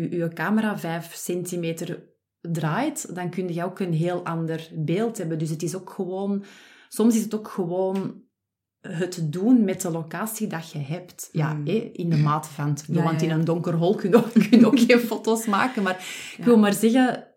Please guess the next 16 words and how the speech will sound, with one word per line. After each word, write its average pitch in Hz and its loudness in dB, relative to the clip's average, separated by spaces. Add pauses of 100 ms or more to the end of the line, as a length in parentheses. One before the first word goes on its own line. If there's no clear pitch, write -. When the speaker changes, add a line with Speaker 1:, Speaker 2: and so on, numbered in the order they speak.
(720)
Speaker 1:
dat 185 0
moet, 185 -4
komt 190 -4
zeker 214 -2
ter 196 -6
sprake 220 -4
en 208 -2
dat 185 -4
is 160 -6
belangrijk, 214 -2
maar 170 -4
dat 160 -2
is 156 -2
niet 196 -4
per 190 -10
se 185 -8